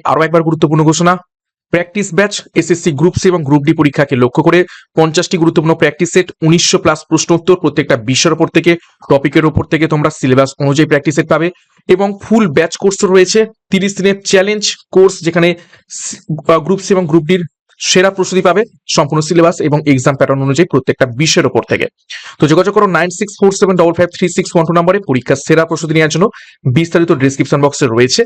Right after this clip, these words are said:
সেখান থেকে এখনই যুক্ত হয়ে যাও। এবং সিআরপি একাডেমিতে নতুন হয়ে থাকলে চ্যানেলটিকে সাবস্ক্রাইব করো, পাশের বেল আইকনটা প্রেস করে রাখো, সাথে টেলিগ্রামে যুক্ত হয়ে যাও। তো আজকের মতো ক্লাসটা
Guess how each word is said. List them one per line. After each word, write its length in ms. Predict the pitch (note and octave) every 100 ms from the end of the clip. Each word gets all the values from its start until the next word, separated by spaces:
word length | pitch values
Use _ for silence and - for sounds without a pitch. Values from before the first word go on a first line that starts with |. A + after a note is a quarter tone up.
| - _
সেখান 380 | - C#3 C3 B2
থেকে 180 | B2 D#3 -
এখনই 360 | C3 - E3 A3 - -
যুক্ত 220 | D3+ -
হয়ে 220 | - A#2 -
যাও। 120 | - - _ _ _ _ _ _ _ - -
এবং 220 | F3 A3 C4+ - -
সিআরপি 520 | - - G#3 G#3+ G#3 B3 D3+
একাডেমিতে 360 | D3+ D#3+ D#3+
নতুন 200 | D#3 D#3
হয়ে 80 | D#3
থাকলে 180 | D#3 E3+
চ্যানেলটিকে 320 | D#3 C3+ C3
সাবস্ক্রাইব 280 | D3 - D#3+
করো, 160 | E3+ E3
পাশের 260 | - C3
বেল 200 | A2 B2
আইকনটা 300 | B2+ C#3+ C3+
প্রেস 160 | C#3 C#3
করে 80 | C#3+
রাখো, 140 | C#3 - _ _
সাথে 360 | - - - G#3+ - _ _
টেলিগ্রামে 400 | - B2 A#2 B2
যুক্ত 260 | D#3 - -
হয়ে 200 | - -
যাও। 120 | - - _ - - - -
তো 80 | C3+ B2+ B2+
আজকের 340 | C3+ C#3+ - G3
মতো 160 | G3
ক্লাসটা 360 | G3 F#3 -